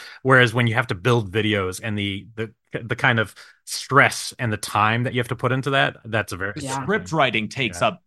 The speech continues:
Speaker 2: the most amount of time because
Speaker 3: Ah.
Speaker 2: it's, it's like, uh, these long scripts, and then the amount of research we do is in-, immense. We have a dedicated research assistant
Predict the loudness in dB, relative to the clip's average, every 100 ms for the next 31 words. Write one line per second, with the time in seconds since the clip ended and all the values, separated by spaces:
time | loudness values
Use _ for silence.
0 | -10 -4 -2 0 -2 -2 0 0 -2 -6
1 | -4 -6 -8 -6 -4 -2 -4 -6 -12 -20
2 | -12 -10 -8 -2 0 0 -2 -12 -18 -16
3 | -6 -6 -4 2 6 6 4 2 2 2
4 | -2 -2 -2 -6 -6 -4 2 4 4 0
5 | -2 -2 -4 -8 -8 -8 -8 -6 -8 -10
6 | -16 _ _ -8 -6 -8 -10 -6 -4 -6
7 | -6 -6 -4 -4 -4 2 4 2 -2 -6
8 | -2 2 4 2 0 -6 0 0 0 -4
9 | -6 -4 -4 -4 -6 -8 -8 -2 -2 -2
10 | -6 -6 -8